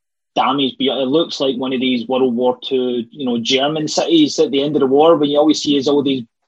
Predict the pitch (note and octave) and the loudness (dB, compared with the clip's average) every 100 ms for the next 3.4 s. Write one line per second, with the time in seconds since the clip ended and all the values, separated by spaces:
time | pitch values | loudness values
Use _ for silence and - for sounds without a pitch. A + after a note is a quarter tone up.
0 | _ D#3 D3+ D#3+ B2+ C#3+ D3+ E3+ D#3 C3 | _ 2 2 0 0 2 2 2 0 0
1 | C3+ B2+ - D3+ D3 - D3 D3+ C#3+ - | -2 -2 0 2 2 2 -6 -6 -6 -4
2 | C#3 C#3 B2+ B2 C3 C#3+ D3 C3+ A#2+ - | 0 0 0 -4 0 0 0 -2 -8 -2
3 | E3 - - | -2 -2 -10